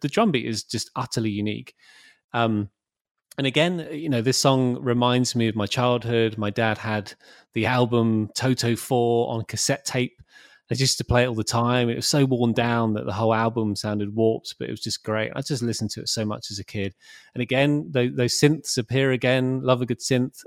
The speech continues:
Um, it has the cheesiest synth solo ever. It's so bad, it's so good. Uh, but the groove, the drum beat, Jeff Porcaro, wow.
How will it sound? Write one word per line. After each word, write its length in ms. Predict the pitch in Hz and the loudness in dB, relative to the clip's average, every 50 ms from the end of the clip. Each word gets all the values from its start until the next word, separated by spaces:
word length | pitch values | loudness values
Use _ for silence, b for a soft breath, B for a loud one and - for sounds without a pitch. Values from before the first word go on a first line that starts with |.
| - | -6
Um, 300 | 147 120 113 110 107 104 - b b b b b - | -4 -2 0 0 0 -2 -4 b b b b b -4
it 100 | 123 120 | -4 2
has 240 | 113 135 135 135 - | 4 4 4 4 2
the 80 | 123 | -2
cheesiest 640 | 113 - - 143 143 135 123 131 123 117 - - - | -4 -2 0 0 0 0 0 0 0 0 -2 -2 -2
synth 200 | - 127 131 - | -2 -2 -2 -4
solo 340 | - - - 117 117 113 117 | -6 -2 0 0 0 0 0
ever. 320 | - - 110 107 117 113 107 b b b b b b b b b | -2 -2 0 0 0 0 0 b b b b b b b b b
It's 140 | - 131 - | -8 -4 -2
so 180 | - 127 120 117 | 0 2 0 2
bad, 400 | - - 113 110 110 110 107 110 | 2 2 2 2 2 2 2 0
it's 140 | - - | -2 -4
so 180 | - - 110 101 | -4 -4 -4 -4
good. 300 | 101 - 104 101 98 - _ _ _ _ _ _ _ _ _ - | -2 -2 -2 -2 -2 -4 _ _ _ _ _ _ _ _ _ -4
Uh, 320 | 120 107 104 101 101 104 | -2 -2 0 0 0 0
but 160 | 104 - 131 127 | 0 0 0 0
the 100 | 120 117 | -2 -2
groove, 480 | - 139 143 151 147 143 135 120 - - - 339 | 0 0 2 2 2 2 0 -4 -8 -10 -10 -2
the 120 | - 131 117 | -2 -2 0
drum 240 | - 139 135 127 123 | 2 2 2 4 4
beat, 300 | 127 123 117 123 156 - | 2 0 0 -2 -4 -6
Jeff 160 | 120 110 - | -8 -8 -6
Porcaro, 440 | - - - 110 107 101 98 95 95 | -10 -8 -4 -2 -2 -2 -2 -2 0
wow. 400 | 107 107 101 95 92 92 92 | 0 0 0 0 -2 -4 -6